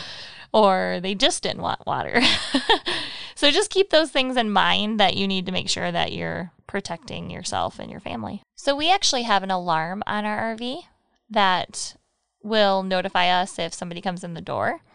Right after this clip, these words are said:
Uh, and we also have security cameras on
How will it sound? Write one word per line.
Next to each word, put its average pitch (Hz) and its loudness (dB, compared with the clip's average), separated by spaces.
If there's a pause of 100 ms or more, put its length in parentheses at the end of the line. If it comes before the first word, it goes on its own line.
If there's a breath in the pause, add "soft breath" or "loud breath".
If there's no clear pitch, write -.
(560 soft breath)
Uh, 185 -2
and 208 -2
we 214 0
also 262 6
have 185 0
security 269 -4
cameras - -8
on 185 -2